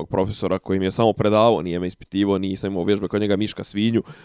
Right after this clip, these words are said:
ovaj, koji je inače pjevač grupe Ništa, ali logopedi, ovaj,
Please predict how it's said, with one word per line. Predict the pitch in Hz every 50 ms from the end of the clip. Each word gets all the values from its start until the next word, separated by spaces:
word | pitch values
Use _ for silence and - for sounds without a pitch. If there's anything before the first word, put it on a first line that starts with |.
| - - -
ovaj, | - - 98 98 98 101 95 98 107 104 104 101 78
koji | - - - 110 107
je | 110
inače | 107 110 104 104 - 107
pjevač | - 123 117 117 107 110 113
grupe | 110 117 113 - 120
Ništa, | 107 107 104 - - 98
ali | 101 107
logopedi, | 107 117 139 120 104 - - - 82 90 95 92 - _ - - - _ _ _ - - 87
ovaj, | 80 92 104 101 104 107 113 165 202 185 - 147 135 120